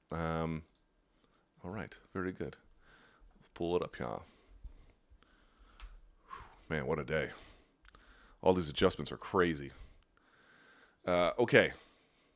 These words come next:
Let's get to your questions, shall we? All right, first one's up. And again, uh,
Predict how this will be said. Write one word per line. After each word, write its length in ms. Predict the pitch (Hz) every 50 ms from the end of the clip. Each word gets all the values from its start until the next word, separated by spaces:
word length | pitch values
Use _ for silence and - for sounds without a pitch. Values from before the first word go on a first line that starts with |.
| _ _ _ _ _ - _ _ _ _ _ _ _ _ _ _ _ _ - - - _ - - - -
Let's 160 | 92 90 -
get 160 | - 104 87
to 80 | 92 92
your 140 | 90 87
questions, 480 | - - 82 71 - - - 64 64 -
shall 240 | - 92 82 73 64
we? 80 | 64 65 - - _ _ _ _ _ _ _ - _ _ _ _ _ _ _ _ _ _ _ _ _ _ _ _ _ _ _ _ _ _ - - _ _ _ _ _ _ _ _ _ _ _ _ _ _ _ _ _ _ -
All 100 | 95 101
right, 200 | 90 78 69 -
first 340 | - - 117 117 113 -
one's 340 | 117 123 120 117 117 110 98
up. 260 | 113 107 95 82 - - _ _ _ _ _ _ -
And 100 | - 101
again, 300 | 101 98 120 123 110 101 98 113
uh, 60 | 113